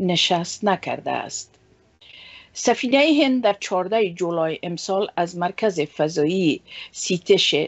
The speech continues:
دهوان در ایالات اندارا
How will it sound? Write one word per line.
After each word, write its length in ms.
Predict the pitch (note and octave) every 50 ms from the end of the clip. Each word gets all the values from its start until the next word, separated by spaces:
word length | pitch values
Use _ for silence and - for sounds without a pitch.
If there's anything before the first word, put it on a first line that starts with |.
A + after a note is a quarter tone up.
| - _ - E3+ E3
دهوان 640 | G3 F3+ F3 - - - E3 E3+ F#3 G3+ A3 A3 - _ _ _ -
در 100 | G3+ G3 G3 -
ایالات 560 | G3+ G3 G3+ F#3+ F#3 G3 G#3 G#3+ - - G#3+ G#3 G#3+ A3 G#3+ _ _ - - _ _
اندارا 800 | - G3+ F#3+ F#3 F3 F3 D#3 D3 D#3 E3 D#3+ D#3 D3 - -